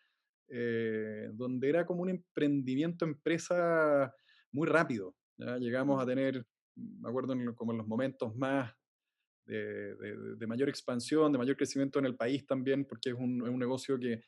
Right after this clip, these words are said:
Speaker 1: que en el fondo va acompañando la economía, el crecimiento, etcétera. Debemos haber sido unas cuatrocientas, quinientas personas, era una, una empresa bien grande.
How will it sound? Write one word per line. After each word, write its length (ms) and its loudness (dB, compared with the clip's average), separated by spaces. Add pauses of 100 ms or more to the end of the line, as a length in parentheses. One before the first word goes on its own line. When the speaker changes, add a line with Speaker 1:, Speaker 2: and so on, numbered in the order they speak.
(120)
Speaker 1:
que 80 -8
en 20 -2
el 80 -2
fondo 260 2
va 100 8
acompañando 520 2
la 80 2
economía, 460 2
el 100 4
crecimiento, 560 0
etcétera. 320 -2 (580)
Debemos 200 -2
haber 80 -2
sido 180 0
unas 220 2 (260)
cuatrocientas, 800 0
quinientas 360 0
personas, 440 4
era 100 4
una, 220 4
una 160 0
empresa 300 0
bien 180 4
grande. 420 2